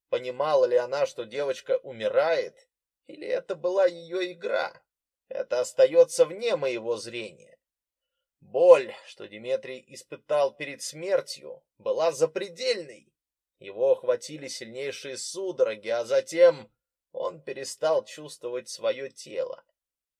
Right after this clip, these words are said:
Прежде чем душа покинула его, он заставил свою беременную, перепуганную жену дать клятву, что она позаботится о спасенном ребенке,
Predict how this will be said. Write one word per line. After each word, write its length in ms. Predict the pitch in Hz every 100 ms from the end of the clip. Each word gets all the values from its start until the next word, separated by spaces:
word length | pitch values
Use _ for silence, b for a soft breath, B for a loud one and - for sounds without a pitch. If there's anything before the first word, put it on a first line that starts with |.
| _
Прежде 480 | - 160 - 107 107
чем 260 | 117 120
душа 360 | 120 123 147 143
покинула 680 | - 123 - 185 170 135
его, 500 | 117 110 67 69 - _ _ _ _ _ _ -
он 240 | 113 135
заставил 800 | 123 135 - - 160 156 135 117
свою 380 | - 123 139 143
беременную, 840 | 139 151 170 170 139 113 110 104
перепуганную 800 | 135 139 - 208 170 175 180 175
жену 600 | 131 180 196 214 156 - _ _
дать 340 | 156 151 -
клятву, 800 | 131 123 170 156 - 110 - _ _ _ _
что 280 | - - 107
она 220 | 101 151
позаботится 880 | - 120 113 117 156 165 - - 113
о 40 |
спасенном 680 | 107 - 113 - 180 170 156
ребенке, 800 | 156 156 180 101 127 _ -